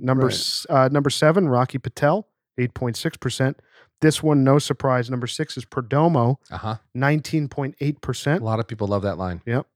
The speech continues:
Speaker 1: Now we're into the top five. My Father, twenty-one percent. Oliva is number three, tied with
Speaker 2: Not
Speaker 1: Davidoff,
Speaker 2: surprising.
Speaker 3: Mm-hmm.
Speaker 1: twenty-two point four. Arturo Fuente is number two, forty-four point four. And number one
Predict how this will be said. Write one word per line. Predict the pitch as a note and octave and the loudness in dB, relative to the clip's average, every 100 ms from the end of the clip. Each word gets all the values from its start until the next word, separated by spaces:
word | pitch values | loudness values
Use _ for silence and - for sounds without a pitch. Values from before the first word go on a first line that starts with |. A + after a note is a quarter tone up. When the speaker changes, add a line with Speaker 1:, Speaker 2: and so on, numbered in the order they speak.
| _ _ - | _ _ -2
Speaker 1:
Now | B2+ D3 | 2 6
we're | D3 | 6
into | C#3+ | 4
the | C3 | 4
top | D#3 - - | 4 4 4
five. | D3+ C#3 G#2+ | 4 4 2
My | A#2+ C#3+ | 0 0
Father, | D#3 - D#3+ E3+ A2 | 0 0 2 2 0
twenty-one | - - D3 E3+ B2+ A2+ | -2 0 4 4 4 0
percent. | A#2 - B2+ D3 - _ _ _ _ _ - | -4 -4 -2 -2 -4 _ _ _ _ _ -4
Oliva | B2+ B2+ F3+ B3+ E3+ A2+ G2 - | -2 2 4 4 4 2 0 -4
is | A#2+ B2 | -2 2
number | B2+ B2 | 2 2
three, | - - C#3 D3+ F3 | -2 -4 0 2 2
tied | - C#3+ C#3 | 2 2 0
with | B2+ | -2
Speaker 2:
Not | B2 B2+ D#3+ F#3+ | 0 2 4 4
Speaker 1:
Davidoff, | C3+ A2+ C3 | 4 6 4
Speaker 2:
surprising. | B2+ A#2+ A#2 B2+ B2 - C3 | 4 -2 -4 -8 -8 -14 -10
Speaker 3:
Mm-hmm. | A#2 | -4
Speaker 1:
twenty-two | C#3+ D3 C#3 D#3 D3+ | 0 2 2 2 2
point | D3 C3+ B2 | 2 0 0
four. | - D3+ D3 F#3+ - _ _ _ _ | 2 6 8 6 0 _ _ _ _
Arturo | C#3+ C#3+ - D#3+ C#3 | -2 -2 -2 -2 -2
Fuente | - - C#3+ C#3+ - F3 G#3+ - | -4 -2 0 0 2 0 0 -4
is | A#2+ | 0
number | B2+ B2 A2+ | 2 2 0
two, | - - G3+ A#3 - _ _ _ _ _ | 0 4 4 4 -4 _ _ _ _ _
forty-four | - C3+ C3+ A#2+ C3+ C3 | -4 0 0 0 0 0
point | - B2+ - | 0 -2 0
four. | C3 D3 | 0 0
And | C#3+ A#2+ | -2 0
number | C#3+ F#3+ G3+ | 0 2 2
one | G3 F#3 C#3 C#3+ | 4 2 0 -4